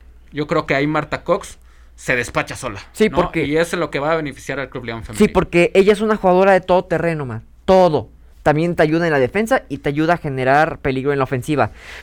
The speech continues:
Speaker 2: Porque yo noté, Omar, que su ausencia en el medio campo, eh, era más trabajo para la defensa. Porque si es una jugadora de todo terreno que te ayuda a recuperar y te ayuda a atacar,
Speaker 1: Ujú.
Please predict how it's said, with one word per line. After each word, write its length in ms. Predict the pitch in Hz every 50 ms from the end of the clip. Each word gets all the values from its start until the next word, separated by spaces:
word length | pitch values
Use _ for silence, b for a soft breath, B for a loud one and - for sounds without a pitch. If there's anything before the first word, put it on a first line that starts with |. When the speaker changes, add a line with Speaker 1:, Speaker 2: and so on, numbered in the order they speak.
| B B
Speaker 2:
Porque 340 | - 165 170 - - 170 160
yo 140 | 151 175 185
noté, 340 | 208 240 247 - - 196 202
Omar, 300 | 185 170 165 170 180 175
que 280 | - - 160 151 147
su 160 | 143 - - 151
ausencia 640 | 143 139 - 180 185 196 190 - 240 240 226 226 -
en 140 | 156 156 151
el 80 | 151 151
medio 260 | 170 180 202 208 208
campo, 460 | - 185 170 175 170 - 190 208 - B B B B B B B B B B B - - - - - - - - - - -
eh, 240 | 170 175 170 160 -
era 200 | - 185 196 220
más 220 | 208 202 208 190 -
trabajo 420 | - 208 202 196 196 190 - 214
para 260 | - - 170 151 147
la 160 | 143 139 139
defensa. 500 | 139 139 135 - 165 156 147 - 123 104 - - - - - - - - - - - - - - - - - - -
Porque 320 | - 165 160 160 165 170 156
si 140 | 175 185
es 100 | 190 202
una 160 | 214 214 202 196
jugadora 300 | - 175 165 165 170 160
de 60 | 151
todo 140 | 165 165 165
terreno 340 | - 165 151 156 151 139 120
que 120 | - 147
te 180 | - - - 151
ayuda 260 | 143 151 170 190 226
a 40 | 233
recuperar 600 | 214 185 - - - - - 131 143 143 - - _
y 80 | - 127
te 140 | - - 139
ayuda 260 | 139 139 160 175 226
a 40 | 233
atacar, 460 | - - 123 - - 170 185 240 381 - - - - _ - - - - - -
Speaker 1:
Ujú. 280 | 123 113 98 107 113